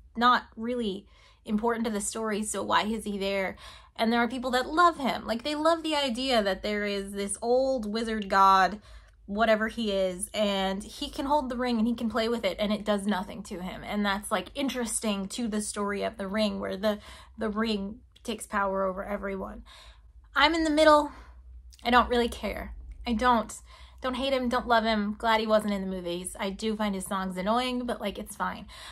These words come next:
I do think if Bombadil had been later in the books, I would have liked him more. The idea that the ring does nothing to him would have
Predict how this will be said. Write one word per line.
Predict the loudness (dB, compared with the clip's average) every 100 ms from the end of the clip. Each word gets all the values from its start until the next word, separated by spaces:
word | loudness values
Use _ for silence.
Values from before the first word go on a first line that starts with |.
| -18 -8
I | -2 0
do | 2 0 2
think | -2 -2 -6
if | -6 -2
Bombadil | 2 2 4 2 2 2
had | 0 -2
been | -4 -4
later | -2 0 0
in | -2
the | -8
books, | -2 0 0 -4 -4 -4 -8 -20 -16 0
I | 4
would | 6 4
have | 4
liked | 2 2 -2
him | 0
more. | 2 2 0 0 -2 -10 -20 _ -20 -14
The | 0
idea | 0 4 2
that | 2
the | 2
ring | 4 4 4
does | 2 0
nothing | 2 2 2 -4 -4 -6
to | -6
him | -4 -2 -2 -2 0
would | 0
have | 0 -6